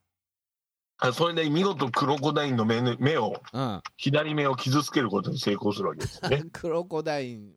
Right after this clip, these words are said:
Speaker 2: おう、おう。
Speaker 1: うん。
Speaker 2: 強い、
Speaker 1: で、クロコダインも
Speaker 2: 強いんだよね、クロコダインって。
Speaker 1: 強い、強い。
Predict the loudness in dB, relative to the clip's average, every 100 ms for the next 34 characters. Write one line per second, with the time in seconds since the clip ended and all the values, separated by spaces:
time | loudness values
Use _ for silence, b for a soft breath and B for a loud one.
0 | -14 -10 -10 -8 -4 -4 -6 -12 _ _
1 | _ _ _ _ _ _ -2 0 0 -4
2 | -14 _ _ _ _ -20 _ -20 _ _
3 | _ -2 4 4 4 2 2 0 0 0
4 | 0 0 0 0 -2 -2 -2 -2 0 0
5 | 0 -4 -12 -14 -16 -6 0 0 0 0
6 | -2 -2